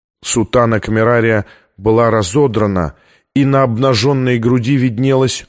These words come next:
угольно-чёрное пятно. Лэнгдон не мог разобрать изображение, но увидел, что на полу рядом с Колером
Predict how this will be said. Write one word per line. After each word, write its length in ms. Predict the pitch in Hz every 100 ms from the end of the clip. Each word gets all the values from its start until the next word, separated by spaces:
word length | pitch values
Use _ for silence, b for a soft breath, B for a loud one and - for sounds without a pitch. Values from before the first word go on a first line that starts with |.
| _
угольно-чёрное 1080 | 151 135 127 131 131 120 - 127 110 117 113
пятно. 640 | - 110 - 107 85 - _ _ _ _ _ _ -
Лэнгдон 680 | 110 143 175 156 120 165
не 100 | 165
мог 260 | 165 170 -
разобрать 580 | 127 113 135 131 127 -
изображение, 800 | 117 117 120 120 127 156 139 123
но 200 | 135 139
увидел, 540 | 143 131 143 135 135
что 220 | - -
на 120 | 131 123
полу 300 | 131 135 135
рядом 300 | 123 117 110
с 80 |
Колером 500 | - 151 139 127 127